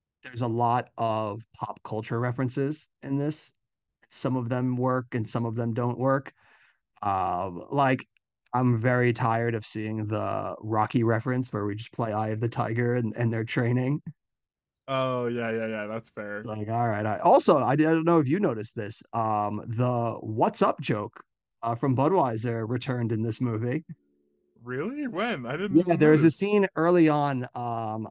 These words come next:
Speaker 1: honestly, I, I forget the scene, but I literally just wrote down in my notes as I was watching. It was, it had to be, it was after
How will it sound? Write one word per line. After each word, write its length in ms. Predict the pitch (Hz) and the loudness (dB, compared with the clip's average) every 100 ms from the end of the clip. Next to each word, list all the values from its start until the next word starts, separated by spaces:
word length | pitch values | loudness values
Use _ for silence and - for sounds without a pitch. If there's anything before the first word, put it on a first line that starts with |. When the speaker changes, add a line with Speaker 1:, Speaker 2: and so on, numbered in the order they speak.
| - | -6
Speaker 1:
honestly, 340 | 143 147 156 | -4 -2 0
I, 140 | 139 120 - | -2 -4 -10
I 140 | 117 113 - - | -10 -10 -18 -12
forget 300 | 131 143 151 | -4 -4 -2
the 100 | 139 | -6
scene, 300 | - 135 147 | -4 -2 -2
but 80 | 123 | -2
I 40 | |
literally 360 | 110 120 120 120 | -4 -4 -4 -4
just 140 | 117 | -6
wrote 220 | 110 113 123 | -6 -8 -6
down 180 | 117 | -6
in 60 | 113 | -4
my 140 | 107 | -4
notes 380 | 107 107 117 - | -4 -4 -6 -6
as 160 | 98 107 | -8 -6
I 40 | |
was 180 | 101 104 | -8 -8
watching. 280 | 98 113 - | -8 -8 -6
It 40 | |
was, 140 | 139 120 | -6 -4
it 160 | 160 151 | -4 -2
had 320 | 147 165 190 | 2 2 4
to 60 | 175 | 6
be, 380 | 180 175 170 _ _ _ _ | 8 8 8 _ _ _ _
it 100 | 147 | -4
was 200 | 139 127 - | -2 -2 -2
after 760 | 139 151 151 170 160 160 160 | 2 0 2 2 4 4 0